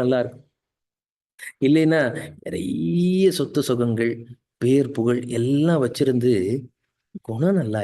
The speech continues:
இல்ல, பழக்க வழக்கம் நல்லா இல்ல, திருப்தி இல்லாத வாழ்க்கையா இருக்கு. ஏன்னா குடும்பமே இல்ல.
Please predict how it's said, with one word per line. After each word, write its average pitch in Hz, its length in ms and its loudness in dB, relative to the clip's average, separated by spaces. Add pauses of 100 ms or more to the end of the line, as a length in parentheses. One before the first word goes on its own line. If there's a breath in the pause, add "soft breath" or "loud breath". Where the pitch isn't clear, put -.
(100)
இல்ல, 95 140 -8 (400)
பழக்க 127 380 -6
வழக்கம் 117 340 -6
நல்லா 98 240 -6 (120)
இல்ல, 92 140 -10 (240)
திருப்தி 113 420 -4
இல்லாத 151 380 0
வாழ்க்கையா 104 560 -10
இருக்கு. 82 280 -10 (420 loud breath)
ஏன்னா 120 160 -2 (360)
குடும்பமே 139 500 0 (120)
இல்ல. 85 140 -6